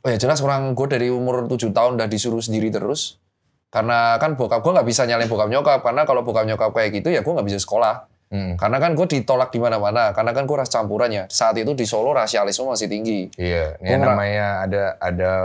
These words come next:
Speaker 2: unsur Chinese gitu ya.
Speaker 1: Susah, jadi gue ngumpul sama orang pribumi pun gue dianggap Cina,
Speaker 2: Mm-mm.
Speaker 1: gue ngumpul sama Cina, gue dianggap orang kampung. Apalagi puncaknya ketika tahun sembilan delapan tragedi di Solo,
Speaker 2: Hmm.
Speaker 1: itu parah banget.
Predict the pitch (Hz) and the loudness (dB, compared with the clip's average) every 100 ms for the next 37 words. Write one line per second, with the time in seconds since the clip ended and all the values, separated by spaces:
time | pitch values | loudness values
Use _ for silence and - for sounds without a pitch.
0 | 92 95 92 98 92 92 98 95 101 92 | -2 -6 -6 -8 -4 -4 -4 -6 -6 -4
1 | 98 139 156 135 123 160 165 131 143 160 | 0 2 4 2 0 0 -2 -2 0 0
2 | 160 143 147 135 135 131 123 120 117 113 | 0 0 -2 0 0 2 2 2 0 -4
3 | 117 113 - 127 107 113 110 107 143 131 | -10 -14 -6 -4 -2 -2 -2 -2 0 0
4 | 127 120 110 104 - _ _ - 107 101 | 0 0 0 -4 -6 _ _ -6 -4 0
5 | 110 151 175 120 131 131 127 123 120 117 | 2 0 0 -2 0 0 2 0 0 0
6 | 120 156 135 135 110 107 104 110 143 143 | 0 0 0 0 0 0 -2 0 -2 -2
7 | 123 113 - _ _ - 104 117 151 143 | -4 -6 -12 _ _ -4 0 2 0 -2
8 | 131 117 139 143 123 117 117 117 113 110 | 0 0 0 -2 0 0 2 0 0 0
9 | 107 104 101 117 113 110 107 101 104 101 | 0 0 0 0 0 -2 -2 -2 -2 -2
10 | 101 98 131 151 - 104 90 - - 101 | 0 0 -2 -4 -6 -4 -4 -8 -8 -4
11 | 98 117 113 110 110 110 113 104 117 135 | -2 -2 -2 -2 0 0 0 0 -2 -2